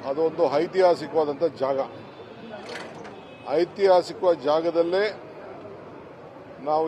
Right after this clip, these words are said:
ಈ ಪ್ರತಿಭಟನೆ ಮಾಡಬೇಕು, ಕೋರ್ಟ್ ಆದೇಶ ಪಾಲನೆ ಮಾಡಬೇಕು, ಕೋರ್ಟ್ಗೆ ಗೌರವ ಕೊಡಬೇಕು ಅಂತೇಳಿ ಆ ಜಾಗನ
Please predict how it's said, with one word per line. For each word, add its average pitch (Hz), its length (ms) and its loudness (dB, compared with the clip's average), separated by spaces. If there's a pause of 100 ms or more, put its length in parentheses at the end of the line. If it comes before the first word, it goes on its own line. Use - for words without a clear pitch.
ಈ 147 40 -4 (100)
ಪ್ರತಿಭಟನೆ 160 580 -6 (120)
ಮಾಡಬೇಕು, 147 420 -2 (340)
ಕೋರ್ಟ್ 165 300 0 (120)
ಆದೇಶ 147 300 -2 (140)
ಪಾಲನೆ 143 320 -2
ಮಾಡಬೇಕು, 139 420 -6 (1040)
ಕೋರ್ಟ್ಗೆ 160 380 -2 (100)
ಗೌರವ 156 300 2
ಕೊಡಬೇಕು 143 380 -4
ಅಂತೇಳಿ 135 360 -6
ಆ - 20 2 (160)
ಜಾಗನ 135 320 -2